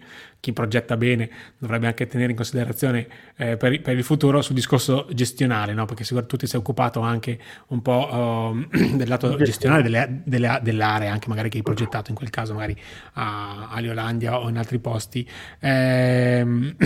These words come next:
Speaker 1: <clears throat> raccontaci qualcosa su questo lato della gestione che spesso n-, non co-, non comunica subito con il lato progettuale.
Speaker 2: Bene, eh,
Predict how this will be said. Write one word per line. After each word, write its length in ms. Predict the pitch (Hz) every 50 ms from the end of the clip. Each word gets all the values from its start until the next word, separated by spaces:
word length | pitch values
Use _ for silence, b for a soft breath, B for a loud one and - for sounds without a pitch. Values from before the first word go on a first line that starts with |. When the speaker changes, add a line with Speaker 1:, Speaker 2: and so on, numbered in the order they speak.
| - -
Speaker 1:
<clears throat> 240 | - - - - - -
raccontaci 440 | 143 151 - 190 185 190 175 -
qualcosa 440 | 147 165 147 139 - - 160 139 143
su 120 | 123 - 131
questo 300 | 117 143 123 - - 131
lato 440 | 151 165 131 - - 123 117 120 B B B B
della 240 | B 95 135 120 117
gestione 360 | 113 127 123 - - 123 120
che 120 | 117 - 120
spesso 520 | - - 151 147 151 - 160 139 120 - B B B B B
n-, 200 | B 151 139 139 160
non 420 | 170 151 139 131 127 139 143 131 -
co-, 140 | - - -
non 220 | 185 156 143 143 143
comunica 680 | - 143 143 143 151 156 151 143 - 139 131 127 123 123
subito 600 | - - 160 147 131 131 - - 123 117 117 B B B B B
con 180 | B 139 127 123
il 180 | 139 131 117
lato 260 | 117 123 123 - 123
progettuale. 800 | 110 127 113 117 110 - 131 123 113 104 101 98 107 113 - - _ _ _ _ _ - - - _ _ _ _ _ _ _ _ _ B B B B B B B B B B B B B B B B B B B B B B
Speaker 2:
Bene, 440 | B 151 147 139 131 127 127 123 - - _ _
eh, 800 | - 143 135 131 127 127 127 131 127 127 127 123 123 123 120 117